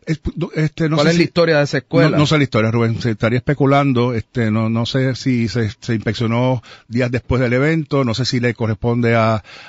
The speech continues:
Speaker 1: a la Autoridad de Edificios Públicos. Este, yo creo que volvemos a ver ahora, tenemos que ver esto de las inspecciones como un tema más amplio. No solo le toca a las escuelas, le toca a las, a las propias, eh, edificios de oficina, edificios comerciales. De hecho, hay,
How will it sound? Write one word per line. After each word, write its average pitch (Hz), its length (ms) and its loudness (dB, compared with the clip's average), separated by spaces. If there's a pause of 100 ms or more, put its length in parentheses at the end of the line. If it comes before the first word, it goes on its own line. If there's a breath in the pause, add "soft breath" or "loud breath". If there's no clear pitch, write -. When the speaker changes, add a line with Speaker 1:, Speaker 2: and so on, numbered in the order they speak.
(120)
Speaker 1:
a 113 240 2
la 107 140 0
Autoridad 110 320 0
de 113 60 0
Edificios 113 260 -2
Públicos. 156 720 0 (400 loud breath)
Este, 120 440 -2
yo 131 100 0
creo 185 180 0
que 175 220 0
volvemos 143 580 2
a 180 40 2
ver 170 160 2
ahora, 165 300 2
tenemos 143 300 0
que 165 140 0
ver 156 160 2
esto 156 220 0
de 147 100 2
las 131 80 0
inspecciones 139 520 0
como 120 200 -2
un 127 80 -2
tema 131 320 -2
más 127 320 -2
amplio. 127 340 -2
No 117 140 -2
solo 147 220 -2
le 127 40 -2
toca 127 200 -4
a - 20 0
las 113 100 0
escuelas, 170 420 0
le 113 100 -2
toca 113 420 -2 (340 loud breath)
a 113 80 -2
las, 113 240 -2
a 113 80 -6
las 104 120 -4
propias, 123 560 0 (100)
eh, 107 640 -6
edificios 110 360 -4
de 107 80 -2
oficina, 160 720 0
edificios 113 360 -6
comerciales. 131 680 0
De 107 80 -4
hecho, 139 160 -2
hay, 107 120 -2